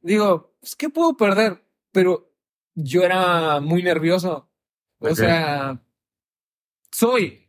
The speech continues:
Speaker 1: actualmente, ¿no? Ya un poquito, ya los controlo más. Pero en ese entonces tuve un... nervios a tope, o sea.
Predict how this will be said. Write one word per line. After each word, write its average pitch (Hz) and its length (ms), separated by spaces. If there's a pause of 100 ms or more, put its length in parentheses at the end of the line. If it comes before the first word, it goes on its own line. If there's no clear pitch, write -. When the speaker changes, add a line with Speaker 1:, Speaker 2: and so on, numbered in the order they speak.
(140)
Speaker 1:
actualmente, 147 640
¿no? 170 280 (160)
Ya 160 280
un 165 100
poquito, 165 320
ya 143 140
los 143 120
controlo 143 340
más. 190 320 (840)
Pero 139 1600 (420)
en 156 180
ese 151 160
entonces 160 400
tuve 151 240
un... 147 200 (340)
nervios 151 600
a - 180
tope, 165 340
o 110 60
sea. 127 400